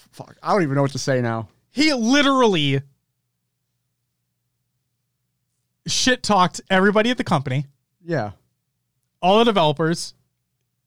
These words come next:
Speaker 2: everybody that works at three four three. He shit-talked all of them. Every single one of them. Literally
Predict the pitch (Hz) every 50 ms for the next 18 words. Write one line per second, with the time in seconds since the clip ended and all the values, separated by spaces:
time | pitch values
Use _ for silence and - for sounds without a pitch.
0 | _ - 190 190 202 226 214 226 220 214 196 214 180 190 190 175 - 196 180 -
1 | 180 165 - 180 170 156 - 143 131 123 - _ _ _ _ _ _ _ _ _
2 | _ _ _ _ - 196 202 - - 226 - - 196 180 151 - 143 135 117 113
3 | 107 _ _ _ _ _ _ _ _ _ _ _ _ _ _ _ _ _ _ _
4 | _ _ _ _ _ _ _ _ _ _ _ _ _ _ _ _ _ _ _ _
5 | _ _ _ _ _ _ _ _ _ _ - - 190 196 202 - - 190 175 156
6 | 139 120 113 113 - _ _ _ _ _ _ _ _ _ _ _ _ _ _ _
7 | _ _ _ _ _ _ _ _ _ _ _ _ _ _ _ _ _ _ _ _
8 | _ _ _ _ _ _ _ _ _ _ _ _ _ _ _ - 156 170 196 226
9 | 240 226 220 202 185 170 151 143 131 120